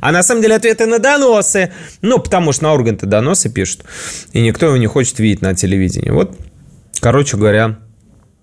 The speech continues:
э, до такого Иван дошёл. Ну, что уж поделаешь. Вот такие реалии. Таковы реалии. Ещё о новых шоу.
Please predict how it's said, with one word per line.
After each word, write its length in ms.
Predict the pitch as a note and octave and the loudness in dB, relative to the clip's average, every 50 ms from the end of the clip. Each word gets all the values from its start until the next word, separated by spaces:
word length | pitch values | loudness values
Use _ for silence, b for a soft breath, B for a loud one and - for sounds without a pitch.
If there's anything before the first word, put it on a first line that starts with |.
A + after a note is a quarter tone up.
| _ _ - - - - - - | _ _ -20 -20 -18 -8 -4 0
э, 580 | G2+ G2+ G2 G2 F#2+ G2 G2 F#2+ F#2+ F#2+ F#2 F#2 | 0 2 2 2 2 2 2 2 2 2 2 2
до 180 | F#2 G2 A2+ | 2 2 2
такого 540 | A2 F#2+ F2 - G2+ G2+ G2 G2 F#2 F2+ B B B B B B B B - | 0 0 -2 0 0 2 2 2 0 -2 B B B B B B B B -4
Иван 560 | - G2+ G2+ F2+ G2 F#2+ F#2+ F#2+ F#2+ F2 - - | 0 0 2 4 2 2 2 2 0 -2 -4 -4
дошёл. 720 | - F2+ D#2+ G#2 G#2 - - - - F#2+ F2+ E2+ E2 - - | -4 0 2 2 0 0 -2 -2 0 0 0 0 -2 -4 -6
Ну, 340 | - A2+ A#2+ C3 - - - - B B B B B B B B B B _ _ | -2 0 0 0 0 -2 -6 -16 B B B B B B B B B B _ _
что 280 | - - - - G2 F#2+ | -8 -8 -4 0 0 0
уж 140 | F#2 E2 - | 0 0 0
поделаешь. 600 | - F#2+ F2 F2+ F2 E2+ E2 D#2+ D#2+ - - - B B B B B B B - - | -2 0 2 2 2 2 2 2 0 -2 -4 -8 B B B B B B B -12 -6
Вот 400 | - E2+ E2+ F#2 G#2+ B2 - - | -2 0 2 2 2 0 -2 -2
такие 520 | - G2 F#2 F#2 - G#2+ G#2 G2+ G2+ G2+ - | -2 -2 -2 0 0 2 2 2 2 0 2
реалии. 640 | - A#2+ A#2+ B2+ B2 B2 A#2 G#2+ G2+ F#2+ F#2 F2+ F2 | 2 2 4 4 4 4 2 2 0 -2 -2 -4 -6
Таковы 680 | - - B2+ B2 - E3 D#3 C#3+ D3+ F3+ G3 G#3 E3+ - | -4 -6 -4 -2 0 0 2 2 4 4 2 2 0 0
реалии. 1160 | - B2 A#2+ C#3 D3+ D3 B2+ A#2+ C3 C3+ C3+ C3 A2+ A2+ A#2 A2+ A2 G2+ G#2 F#2+ F2+ F2+ - B B B B B B B B B B B B B B B B B B B B B B B B - - - | -2 0 0 2 2 2 2 2 2 2 0 0 0 0 0 0 0 0 0 -2 -4 -6 -10 B B B B B B B B B B B B B B B B B B B B B B B B -20 -16 -6
Ещё 560 | - A2+ A2 G3+ B3 A3 - - C#4+ C4+ A#3 | -2 0 2 2 2 2 2 2 2 2 2
о 80 | G3+ F3+ | 2 0
новых 300 | F3+ F#3 G3 G3 G3+ F#3 | 0 -2 0 -2 -2 -2
шоу. 560 | - - - A3+ G#3+ G#3+ G#3+ G#3 G3+ G#3 F#3+ | -4 -4 0 2 2 4 4 2 2 0 -2